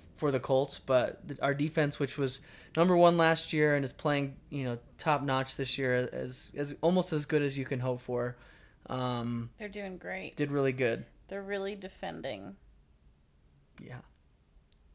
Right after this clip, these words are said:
Speaker 2: the end
Speaker 1: Super,
Speaker 2: zone.
Speaker 1: super good at end zone defense.
Speaker 2: Who do you
Speaker 1: Uh,
Speaker 2: think, uh, would win in a fight, an eagle or a colt?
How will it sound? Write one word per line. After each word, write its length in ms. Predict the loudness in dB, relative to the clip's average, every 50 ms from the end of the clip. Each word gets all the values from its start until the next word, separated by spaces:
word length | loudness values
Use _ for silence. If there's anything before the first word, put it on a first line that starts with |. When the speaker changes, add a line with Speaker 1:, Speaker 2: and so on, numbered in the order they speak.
| _ _ -16 -10
Speaker 2:
the 140 | -6 -4 -2
end 120 | -2 -2 -2
Speaker 1:
Super, 60 | -4
Speaker 2:
zone. 460 | -4 -6 -8 -8 -8 -10 -12 -14 -16 -18 _ _ -14
Speaker 1:
super 320 | -8 -6 -4 -4 -4 -2
good 180 | 0 2 0 0
at 120 | -2 -6 -8
end 240 | -6 -4 -4 -4 -2
zone 280 | -2 -2 -2 -2 -4 -6 -10 -10 -10
defense. 840 | -10 -10 -10 -10 -10 -10 -10 -10 -12 -14 -14 -14 -12 -14 -14 -18 _ _ _ _ _ _ _ -20 -20 -20 -20 -20 -20 -20 _ -8
Speaker 2:
Who 60 | -4
do 60 | -2
you 220 | 0 0 0 0 0
Speaker 1:
Uh, 120 | -2 -2
Speaker 2:
think, 360 | -4 -4 -4 -4 -6 -12 -12 _ -4
uh, 260 | -2 0 0 0 -2 -2
would 140 | -2 -4 -4
win 200 | -4 -6 -6 -6
in 120 | -6 -6
a 60 | -8
fight, 300 | -8 -6 -6 -6 -6 -6 -8
an 160 | -8 -10 -8 -8
eagle 360 | -10 -10 -8 -6 -4 -4 -4
or 260 | -4 -4 -6 -6 -6 -6
a 60 | -8
colt? 380 | -10 -12 -12 -12 -12 -12 -12